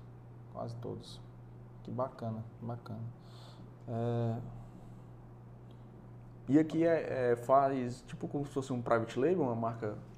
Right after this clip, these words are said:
Speaker 1: É, uma marca nossa própria. É, a gente planta o café em Pacuti.
Speaker 2: Ah, bacana.
Speaker 1: Todo processado aqui, né? A gente vende em grãos e,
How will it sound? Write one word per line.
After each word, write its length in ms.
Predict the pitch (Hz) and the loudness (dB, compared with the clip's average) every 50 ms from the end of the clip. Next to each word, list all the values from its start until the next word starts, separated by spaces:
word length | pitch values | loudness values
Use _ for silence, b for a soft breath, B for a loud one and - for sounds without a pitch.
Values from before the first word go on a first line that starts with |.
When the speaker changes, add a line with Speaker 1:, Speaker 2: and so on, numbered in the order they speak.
| - - | -2 2
Speaker 1:
É, 240 | 139 139 127 113 | 6 6 6 6
uma 120 | 110 117 117 | 6 4 6
marca 300 | 120 123 123 123 - 127 | 6 6 4 4 4 2
nossa 300 | 127 123 123 120 - 120 | 4 4 4 4 2 -2
própria. 640 | - - 127 123 127 131 127 - 147 143 143 156 - - - - | -2 0 2 4 4 4 2 2 2 2 2 2 0 -6 -10 -8
É, 360 | - - 113 113 113 113 113 110 | -4 0 2 4 4 4 4 2
a 40 | 110 | 2
gente 200 | - 135 123 - | 0 -2 -4 -2
planta 240 | - 123 135 135 | 0 0 0 0
o 40 | 139 - | 0 2
café 360 | 143 131 - - 139 139 151 | 2 2 2 2 0 2 2
em 80 | 156 | 0
Pacuti. 480 | 156 165 151 156 - - - 147 - - - - - - - - - - - - | 0 0 0 0 -2 -2 -2 -2 -2 -4 -10 -14 -16 -16 -16 -16 -16 -14 -8 -4
Speaker 2:
Ah, 360 | 110 113 117 123 127 135 139 147 | -2 0 0 0 0 0 0 0
bacana. 360 | 151 147 - 120 113 113 110 - - - - - - - - | -2 -2 -2 -4 -4 -4 -4 -6 -10 -12 -14 -16 -14 -8 -4
Speaker 1:
Todo 460 | 151 143 123 135 135 131 123 113 117 - - - - - | -2 -2 0 0 0 0 -2 -2 -4 -6 -10 -14 -14 -6
processado 880 | - 117 113 113 - 117 110 - - - 120 123 135 135 131 147 139 131 123 120 - | -2 0 0 0 0 -2 -2 -2 -2 -2 0 0 0 0 0 -2 -4 -4 -6 -8 -8
aqui, 300 | 127 127 - - 117 113 | -8 -8 -6 -6 -6 -4
né? 300 | 107 107 107 113 123 131 147 - - - - - - - - | -4 -2 -2 -2 -4 -4 -6 -10 -12 -14 -14 -14 -14 -12 -8
A 80 | 127 | -4
gente 200 | 123 123 120 - | -4 -4 -4 -2
vende 240 | 123 123 127 127 135 | -2 -2 -2 -2 -2
em 80 | 143 143 | -4 -2
grãos 600 | 143 143 147 156 165 180 185 185 - - - - - | -2 -2 -2 0 0 -2 -2 -4 -4 -6 -10 -10 -8
e, 380 | 123 135 143 151 160 170 170 | -4 -2 -2 0 0 -2 -4